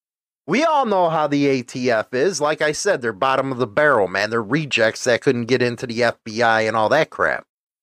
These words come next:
So is it a long shot to say that they've done it before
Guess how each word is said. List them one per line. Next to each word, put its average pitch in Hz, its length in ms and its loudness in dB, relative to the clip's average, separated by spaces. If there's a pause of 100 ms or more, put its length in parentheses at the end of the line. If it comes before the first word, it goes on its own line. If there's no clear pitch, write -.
(920)
So 190 360 0
is 180 440 0
it 170 380 0 (440)
a 151 140 2
long 139 540 2
shot 190 420 -2
to 196 100 -2
say 185 500 -2 (800)
that 170 200 -2
they've 160 300 -2 (160)
done 143 200 0
it 156 160 -4
before 143 640 -2